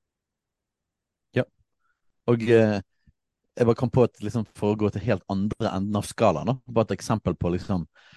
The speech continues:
på, um, på der jeg veldig vil forsvare at det blir rett å drepe en person, da. Det er hvis du drar det over til at det ikke, det er ikke bare, det er ikke bare deg. Det er ikke bare familien din. Men la oss si at du sitter, du, du er et barnehjem.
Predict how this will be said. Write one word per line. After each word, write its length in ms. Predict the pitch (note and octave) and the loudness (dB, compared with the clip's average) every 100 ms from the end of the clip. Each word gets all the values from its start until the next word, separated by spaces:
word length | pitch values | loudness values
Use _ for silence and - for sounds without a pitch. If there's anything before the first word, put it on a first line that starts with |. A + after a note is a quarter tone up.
| _ _ _ - | _ _ _ -6
på, 120 | F2 E2 | -4 -4
um, 320 | E2+ E2 D#2+ - _ _ _ _ _ _ _ _ - | -4 -6 -8 -12 _ _ _ _ _ _ _ _ 0
på 60 | |
der 180 | G2+ F#2+ | 2 2
jeg 140 | G2+ G2+ G2 | 0 0 2
veldig 500 | A2 A2 G2+ C3 A2+ | 4 2 -2 -2 0
vil 120 | F#2+ | -2
forsvare 380 | - - A2+ F2+ | -4 0 2 2
at 20 | - | -2
det 60 | F#2+ | -6
blir 100 | F2+ | -4
rett 220 | F#2+ F2 | -6 -4
å 100 | F2 D#2+ | -2 0
drepe 260 | F2 G#2+ | -2 -2
en 20 | F#2+ | -2
person, 260 | E2 E2 | -4 -6
da. 100 | G#2 - _ _ _ _ _ _ G2+ | -8 -8 _ _ _ _ _ _ 2
Det 120 | A#2 | 4
er 80 | C3+ | 4
hvis 120 | - | 2
du 100 | B2 | -4
drar 240 | G#2 G#2 | 2 2
det 40 | G#2 | 4
over 200 | A2+ F#2 | 2 0
til 100 | - | -4
at 60 | |
det 80 | G2 | -8
ikke, 140 | - F#2+ | -10 -14
det 140 | - | -6
er 20 | G#2 | -4
ikke 140 | F2 | 0
bare, 220 | F2+ F2 D#2 | 0 0 -2
det 80 | |
er 60 | F2+ | -4
ikke 80 | D#2+ | -4
bare 160 | E2 E2 | -4 -4
deg. 380 | D2+ E2+ A#2+ - _ _ | -6 -4 -6 -8 _ _
Det 120 | F#2+ A2 | -4 -2
er 80 | G#2 | -2
ikke 120 | G#2 | 0
bare 220 | F#2+ F2 | 0 0
familien 380 | - G2+ G2+ D2+ | -2 0 0 -2
din. 180 | D#2+ C3 - _ _ _ _ - | -6 -6 -10 _ _ _ _ -2
Men 60 | |
la 60 | G#2 | 0
oss 80 | G2+ | 2
si 100 | G#2+ | 0
at 120 | G2 | 0
du 60 | G2+ | -2
sitter, 300 | - F2 - | -4 -6 -6
du, 120 | - F#2 | -8 -8
du 280 | - _ G2 - | -8 _ -4 0
er 80 | G2+ | 0
et 100 | F2+ | 0
barnehjem. 600 | F2+ F#2 F#2+ F#2 D#2 | -2 -2 -6 -8 -10